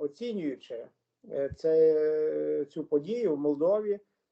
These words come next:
я можу сказати, що результати виборів є доволі суперечливі, неоднозначні і з такими серйозними тривожними нотками для України.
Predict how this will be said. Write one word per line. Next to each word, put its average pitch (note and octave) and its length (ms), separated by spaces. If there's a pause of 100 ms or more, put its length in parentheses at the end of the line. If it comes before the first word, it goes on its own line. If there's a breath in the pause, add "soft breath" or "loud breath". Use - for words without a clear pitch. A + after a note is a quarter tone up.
(200)
я E3+ 160
можу F3 220
сказати, D#3+ 460
що D3 240
результати D3 540
виборів D3+ 500
є C3+ 520
доволі C#3+ 320
суперечливі, E3 920
неоднозначні C3+ 1040
і C#3 500
з - 140
такими D3+ 440
серйозними D#3+ 600
тривожними C#3+ 600
нотками C3 480
для B2+ 180
України. B2 540